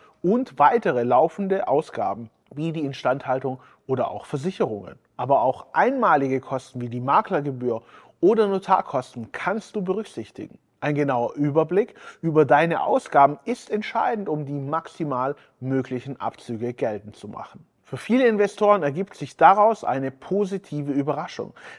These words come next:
denn die Kosten, die oft unterschätzt werden, wirken sich direkt auf die Minderung der Steuerlast aus. Indem du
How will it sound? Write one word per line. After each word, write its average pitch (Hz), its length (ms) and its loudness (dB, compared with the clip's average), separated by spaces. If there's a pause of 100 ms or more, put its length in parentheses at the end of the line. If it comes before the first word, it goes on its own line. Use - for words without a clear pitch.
denn 160 160 4
die 160 100 -2
Kosten, 170 580 -4
die 131 300 -6
oft - 300 -2
unterschätzt 147 720 -6
werden, 123 380 -2 (360)
wirken 170 300 -2
sich 156 240 -10
direkt 180 400 0
auf 135 180 0
die 143 140 -4
Minderung 143 500 -2
der 131 120 -2
Steuerlast 107 600 -8
aus. - 420 -6
Indem 165 360 0
du 180 140 2